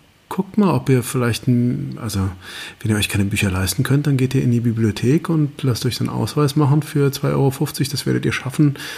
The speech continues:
Ansonsten borgt ihr euch zwei Euro fünfzig, holt euch ein Buch über Gärtnerei, äh, äh, Indoor-Gärtnerei und, ähm,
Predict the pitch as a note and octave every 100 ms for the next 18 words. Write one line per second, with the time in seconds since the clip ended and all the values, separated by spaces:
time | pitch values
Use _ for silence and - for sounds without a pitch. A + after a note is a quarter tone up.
0 | - - - A2+ - A#2+ A#2+ - C#3+ C#3
1 | - C3 C#3 B2+ B2 C#3 C3 - C#3+ -
2 | C3+ C3+ C3 A2 A#2 B2+ B2+ C3 A#2+ A#2+
3 | B2 B2 B2 G#2+ A2+ C3 D3+ D#3 - C#3
4 | A#2 A#2+ A#2 - - - - - - -
5 | - A2+ A#2+ E3+ D#3+ C3+ B2 A#2 B2+ G#2
6 | G#2 B2+ D#3 D#3+ D3+ - E3+ - B2+ B2+
7 | B2